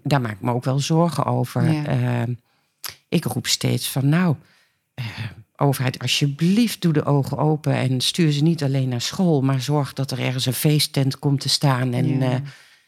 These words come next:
Speaker 1: dat ze een keer los mogen. Want, eh, we hebben hun al twee jaar van, van al, alle kansen en mogelijkheden die, hè, wij onszelf nog herinneren
Speaker 2: Mm.
Speaker 1: allemaal,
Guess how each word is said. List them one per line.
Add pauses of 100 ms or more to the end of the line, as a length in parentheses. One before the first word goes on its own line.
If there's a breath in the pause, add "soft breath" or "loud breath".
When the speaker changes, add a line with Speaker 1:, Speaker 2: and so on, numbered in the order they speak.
Speaker 1:
dat
ze
een
keer
los
mogen.
Want, (680 soft breath)
eh,
we
hebben
hun
al
twee
jaar
van, (460)
van
al,
alle (120)
kansen
en
mogelijkheden (460 soft breath)
die, (120)
hè,
wij
onszelf
nog
herinneren
Speaker 2:
Mm.
Speaker 1:
allemaal,